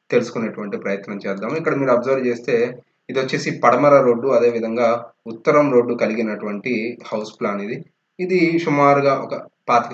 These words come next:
సంవత్సరాల నుంచి ఉన్నటువంటి హౌస్. అయితే ఇక్కడ మీరు అబ్జర్వ్ చేస్తే ఇది వన్ is to వన్ aspect ratio-లో nearly దగ్గరగా ఉన్నటువంటి సిచ్యువేషన్. ఈ హౌస్ వచ్చేసి హౌస్ అంతా బాగానే ఉండింది.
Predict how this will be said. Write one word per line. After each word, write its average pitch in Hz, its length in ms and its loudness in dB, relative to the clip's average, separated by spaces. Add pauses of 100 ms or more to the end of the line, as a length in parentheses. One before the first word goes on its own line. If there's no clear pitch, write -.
సంవత్సరాల 117 400 -2
నుంచి 110 180 -8
ఉన్నటువంటి 104 500 -8 (500)
హౌస్. 107 280 -6 (500)
అయితే 165 200 2 (480)
ఇక్కడ - 200 -2
మీరు 143 140 4
అబ్జర్వ్ 151 320 2
చేస్తే 143 220 -2
ఇది 120 180 0
వన్ 123 200 2
is 165 140 -2
to 180 140 -2
వన్ 131 200 0
aspect 127 440 -4
ratio-లో 120 420 2 (140)
nearly 123 340 2 (160)
దగ్గరగా 117 380 0
ఉన్నటువంటి 104 500 -8
సిచ్యువేషన్. 107 560 -8 (640)
ఈ 170 140 0
హౌస్ 165 240 2
వచ్చేసి 165 400 -2 (760)
హౌస్ 156 260 2
అంతా 165 180 0 (100)
బాగానే 143 320 4
ఉండింది. 127 360 -2